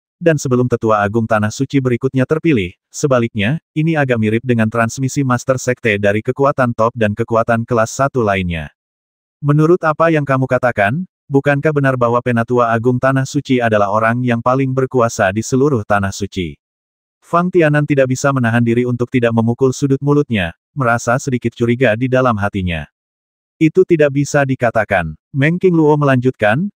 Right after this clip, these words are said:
"Master Sekte Tanah Suci masih merupakan orang yang paling penting, dan Tetua Agung lebih seperti pengurus Tanah Suci. Sebelum Tetua Agung berikutnya terpilih,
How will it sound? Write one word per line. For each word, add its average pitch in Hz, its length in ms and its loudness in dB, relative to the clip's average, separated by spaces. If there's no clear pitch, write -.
"Master 147 400 0
Sekte 151 320 0
Tanah 123 240 0
Suci 123 240 -2
masih 117 320 0
merupakan 117 400 0
orang 117 320 0
yang 113 160 0
paling 139 320 0
penting, 123 400 -2
dan 123 160 2
Tetua 120 320 0
Agung 120 240 0
lebih 123 240 0
seperti 131 400 -4
pengurus 131 400 0
Tanah 101 320 -2
Suci. 90 400 -6
Sebelum 165 480 2
Tetua 147 320 2
Agung 139 240 0
berikutnya 131 400 0
terpilih, 123 560 -2